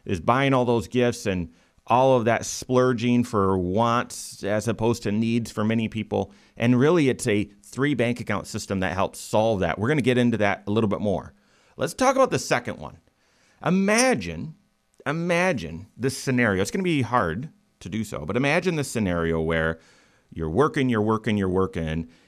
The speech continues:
and then around the end of the year, you have your annual performance review. And it's not a performance review. It's just, you know, you sit down and you find out how much your bonus is, and you find out if you're getting a raise and how much. Imagine the scenario.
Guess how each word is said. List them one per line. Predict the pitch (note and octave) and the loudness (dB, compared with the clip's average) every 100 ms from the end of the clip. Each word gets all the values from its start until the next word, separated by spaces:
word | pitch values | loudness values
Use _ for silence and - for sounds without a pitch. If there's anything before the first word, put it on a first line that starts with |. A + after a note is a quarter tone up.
| _ - | _ -6
and | G2+ G2+ | -2 0
then | G2+ | 0
around | F#2 A2 E3 G3 | 0 0 2 2
the | C#3 | 2
end | C3 B2+ | 2 0
of | G2+ | 0
the | |
year, | G2 B2 A#2+ F#2+ G2 C3+ - _ | -2 0 0 2 2 0 -6 _
you | G2 G2+ | -4 0
have | A2 | 2
your | A#2+ A2+ | 2 2
annual | G#2 E3 F#3+ F3+ F3 | 2 0 0 2 2
performance | B2+ A#2+ - D3 C3 - | 0 -6 -2 0 0 -2
review. | G2+ E2+ F2 G2+ | -4 -2 -2 -2
And | |
it's | G3+ | -2
not | A3+ A2+ | -2 -2
a | |
performance | F2+ - E2+ D#2+ | -2 -4 -6 -4
review. | D#2+ D2+ A2+ E3+ _ _ _ | -8 -4 -4 -4 _ _ _
It's | - C#3+ | -6 -4
just, | D#3+ C#3 | -4 -4
you | C#3+ | -4
know, | A#2+ G#2+ - _ _ _ _ _ _ _ | -2 -2 -6 _ _ _ _ _ _ _
you | F#2+ A2+ C3+ | -6 -4 -2
sit | D#3 B2+ | -2 -2
down | G2+ A2+ C#3+ | -2 0 0
and | G#2 G#2+ G2 - - | 0 -2 -4 -8 -16
you | F#2+ G2+ A#2 | -10 -6 -4
find | G#2+ - G#2 B2 | -6 -6 -2 0
out | A#2+ - | 0 0
how | A#2 B2 | 0 2
much | A#2 B2 B2+ | 0 0 -2
your | |
bonus | G#2+ G#2+ G2+ G2+ | 0 0 0 -2
is, | A#2 F3 - | -2 -4 -6
and | G#2 C3 | -2 -2
you | A#2+ | -2
find | A2+ A#2+ | -2 0
out | B2 B2 | 0 -2
if | A2 C3+ C3 | -2 -4 -2
you're | B2 | -2
getting | C3 | -2
a | A2 | 0
raise | G#2 B2 | 0 0
and | C3 B2 | -2 -4
how | C#3 | -4
much. | E3 - - - | -4 -6 -16 -6
Imagine | D3 G#3+ A#3+ B3 | -2 2 2 2
the | F3+ | 0
scenario. | - A#2+ B2+ D3 B1+ D2+ | 0 -2 0 0 -2 -4